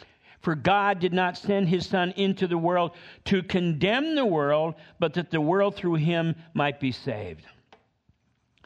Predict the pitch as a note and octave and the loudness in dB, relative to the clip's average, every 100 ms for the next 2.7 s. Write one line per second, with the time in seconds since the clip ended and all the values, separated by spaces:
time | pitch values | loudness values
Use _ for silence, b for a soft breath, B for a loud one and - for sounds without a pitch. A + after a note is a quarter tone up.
0 | B B - _ _ - G#3+ - G3 G3 | B B -20 _ _ -4 -4 0 0 0
1 | D3 B2+ D#3 F3+ A2+ A2 C3+ B2+ C3+ B2+ | -2 -2 -2 -2 -4 -6 -4 -2 -2 -2
2 | A#2+ A2+ G#2+ A2 A2 F2+ D#2+ | -4 -4 -4 -6 -6 -12 -16